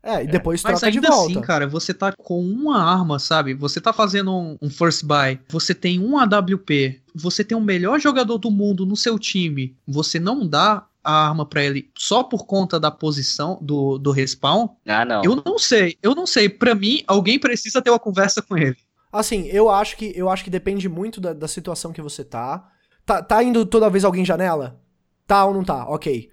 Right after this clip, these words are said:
Speaker 1: Ah, quem que tá na ponta? Alguém que acerta tiro de Alp? Ok.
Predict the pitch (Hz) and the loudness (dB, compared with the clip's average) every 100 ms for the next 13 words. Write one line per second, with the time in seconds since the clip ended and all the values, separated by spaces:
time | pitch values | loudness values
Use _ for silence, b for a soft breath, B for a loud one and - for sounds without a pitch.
0 | _ _ _ - 160 160 156 262 262 240 | _ _ _ -12 -8 -6 -4 -4 0 0
1 | 220 214 175 147 123 120 _ 170 185 202 | 0 0 -2 -4 -10 -14 _ 0 2 2
2 | - 196 - - - 160 233 190 185 170 | -2 -4 -8 -16 -8 -2 0 0 -2 -6
3 | 151 196 170 - 127 135 151 170 135 117 | 0 2 2 -2 -10 -8 -6 -4 -4 -6